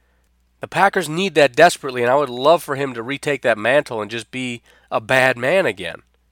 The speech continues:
But yeah, we, we need to pay attention to that going in. You know, what is, what is the mentality? What, what are we hearing? You know, the, the, the fake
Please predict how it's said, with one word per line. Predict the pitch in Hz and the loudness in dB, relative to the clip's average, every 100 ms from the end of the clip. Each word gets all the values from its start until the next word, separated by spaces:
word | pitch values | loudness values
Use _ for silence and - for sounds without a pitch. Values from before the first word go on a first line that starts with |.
| _ _ _ - | _ _ _ -12
But | 110 | -6
yeah, | 104 | -6
we, | 95 117 | -6 -10
we | 117 | -10
need | 123 123 | -10 -10
to | |
pay | 110 120 | -8 -8
attention | 110 117 110 113 | -8 -8 -10 -10
to | 104 | -8
that | 101 98 | -6 -6
going | 107 104 104 | -8 -8 -8
in. | 101 101 | -10 -12
You | |
know, | 104 | -14
what | 98 113 | -8 -6
is, | 113 107 - | -4 -6 -10
what | 117 120 | -8 -6
is | 120 | -6
the | 110 | -8
mentality? | 107 101 113 107 107 | -10 -6 -2 0 -2
What, | 107 117 113 | -6 -6 -4
what | 120 | -6
are | |
we | 113 | -6
hearing? | 104 113 113 110 104 _ _ _ - | -6 -4 -2 -4 -6 _ _ _ -16
You | 110 | -10
know, | 101 95 _ _ _ _ _ _ _ _ - | -10 -10 _ _ _ _ _ _ _ _ -16
the, | - - 110 120 120 | -16 -16 -14 -10 -10
the, | 117 117 | -10 -10
the | - 127 | -10 -10
fake | - 156 147 - | -2 0 -2 -8